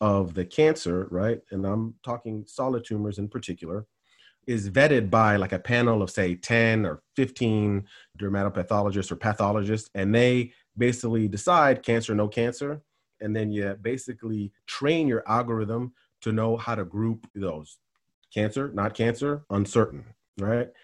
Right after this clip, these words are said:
And that probably will make the job of the pathologist more challenging, right?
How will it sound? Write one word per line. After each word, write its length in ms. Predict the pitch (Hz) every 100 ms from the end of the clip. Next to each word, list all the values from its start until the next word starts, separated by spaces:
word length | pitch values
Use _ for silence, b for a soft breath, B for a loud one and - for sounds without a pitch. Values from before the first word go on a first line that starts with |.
| b b b b _ -
And 440 | 135 135 127 120 - _
that 340 | 107 127 185 -
probably 520 | 220 220 185 175 156
will 180 | 127 127
make 280 | 127 135 -
the 100 | 110
job 360 | 113 127 120
of 100 | 101
the 120 | 95
pathologist 960 | 90 87 - 127 139 110 113 98 - - -
more 340 | 95 110 131
challenging, 680 | - 92 85 76 76 - - - -
right? 320 | 95 123 -